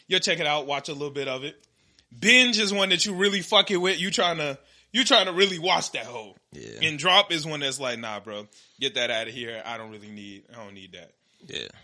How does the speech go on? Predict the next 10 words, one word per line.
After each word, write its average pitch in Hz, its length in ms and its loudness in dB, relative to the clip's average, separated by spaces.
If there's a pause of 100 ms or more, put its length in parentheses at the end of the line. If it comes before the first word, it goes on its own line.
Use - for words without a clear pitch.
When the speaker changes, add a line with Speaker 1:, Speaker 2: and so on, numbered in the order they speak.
Speaker 1:
All 151 180 2
right, 135 120 -2
so 165 360 2 (200)
watch, 233 540 4 (180)
binge, 226 540 0
or 175 160 -2
drop 190 540 0 (460)
the 127 120 -6
big 170 600 2 (500)
three. 131 420 0